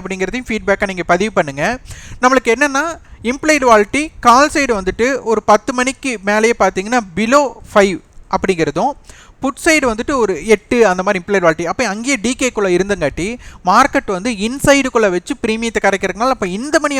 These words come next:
ஆப்ஷனே கரைக்கக்கூடிய வாய்ப்பும் அமைந்துருச்சு. இம்ப்ளைடு வாலிட்டி நம்மளுக்கு கரைஞ்சதுனால ஓ டி எம் ஆப்ஷன்ஸ் அவ்வளோ தூரம் ஆக்டிவாக இருக்கக்கூடிய தன்மை இழந்துருச்சு. அப்போ இது வந்து நம்ம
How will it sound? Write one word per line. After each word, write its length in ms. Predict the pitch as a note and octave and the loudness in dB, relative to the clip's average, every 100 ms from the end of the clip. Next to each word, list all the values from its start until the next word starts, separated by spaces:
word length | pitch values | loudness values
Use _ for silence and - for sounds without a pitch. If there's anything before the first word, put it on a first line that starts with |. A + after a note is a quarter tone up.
| A3+ | -2
ஆப்ஷனே 260 | - B3 B3+ | -2 -4 -2
கரைக்கக்கூடிய 460 | G3+ G3+ G#3 F#3 F3 | -2 -2 -2 -2 4
வாய்ப்பும் 360 | D#3 E3 A3+ E3 | 2 2 -2 -4
அமைந்துருச்சு. 440 | D#3 D#3+ D#3 - E3 D#3+ - - G#3+ | -6 -6 -6 -4 -6 -6 -14 -8 -8
இம்ப்ளைடு 340 | B3 C#4+ B3+ | 0 0 4
வாலிட்டி 300 | G#3+ F#3 - A3+ | 4 4 -2 -6
நம்மளுக்கு 300 | F#3 F3 F3 E3+ | -6 -6 -4 0
கரைஞ்சதுனால 640 | E3 A#3 A#3 F3+ D3 F3 F3 E3+ G#3+ | 0 2 -2 -2 0 0 0 -2 0
ஓ 80 | C#4+ E4 | -2 -2
டி 80 | C#4 | -4
எம் 100 | A3 F3 | -2 -4
ஆப்ஷன்ஸ் 300 | - C#4 G#3+ | -4 0 0
அவ்வளோ 180 | F#3+ G#3+ G#3 | 2 0 0
தூரம் 240 | A3+ F3+ G3 | 0 -2 -4
ஆக்டிவாக 360 | - G3+ F#3+ F#3 | -4 -2 0 0
இருக்கக்கூடிய 400 | G3 F#3+ F3 E3 E3 | -2 -4 -6 -2 -2
தன்மை 260 | F#3+ C4+ E4+ - - G3+ | 0 -2 -4 -10 0 4
இழந்துருச்சு. 460 | C4+ C#4 - - - - - - - - | 4 4 2 0 -6 -10 -14 -14 -8 -2
அப்போ 120 | C4 D4 B3 | 0 2 2
இது 100 | C#4+ A#3+ | 0 0
வந்து 160 | C#4 C#4+ | -2 -4
நம்ம 160 | G#3+ | 4